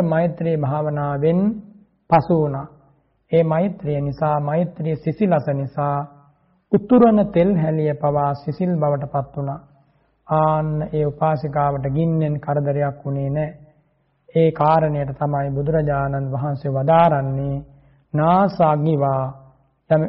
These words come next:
ඒ මෛත්‍රිය වඩන කෙනාට ගින්නෙන් පීඩාවක් නෑ කියලා. ඊළඟට විසංවා සංයුක්ත භානක චූල සීව කියන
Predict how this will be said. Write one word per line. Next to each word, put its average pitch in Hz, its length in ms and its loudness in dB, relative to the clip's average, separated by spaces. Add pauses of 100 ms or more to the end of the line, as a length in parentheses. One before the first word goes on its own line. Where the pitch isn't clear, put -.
ඒ 165 180 2
මෛත්‍රිය 160 520 -2
වඩන 143 300 -2
කෙනාට 139 460 -6 (600)
ගින්නෙන් 190 640 4
පීඩාවක් 143 720 0
නෑ 139 420 -4
කියලා. 135 400 -12 (500)
ඊළඟට 180 440 4 (1900)
විසංවා 185 680 4 (440)
සංයුක්ත 196 560 4
භානක 185 600 2 (180)
චූල 214 400 4
සීව 202 400 2
කියන 160 320 0